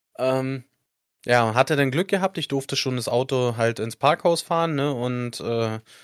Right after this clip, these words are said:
naja, dann halt nach dem Spiel einchecken. So, dann haben wir das Auto geparkt, ne? Und dann los,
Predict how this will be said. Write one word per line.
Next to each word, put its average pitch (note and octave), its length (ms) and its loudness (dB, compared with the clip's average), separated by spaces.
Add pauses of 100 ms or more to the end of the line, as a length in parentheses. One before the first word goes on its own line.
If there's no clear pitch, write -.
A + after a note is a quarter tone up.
(840)
naja, F#3 260 10
dann A#2 240 2 (300)
halt C3 260 4
nach C3 260 6
dem D3 140 0
Spiel A2 300 -2
einchecken. G#2 720 -10
So, B2+ 200 0
dann A2 80 0
haben A2 100 -2
wir A#2 40 -2
das A2 120 -6
Auto D3 220 2
geparkt, F3 640 0
ne? C#3+ 200 0
Und B2 140 -2
dann A#2 300 -4 (100)
los, A#2+ 500 -6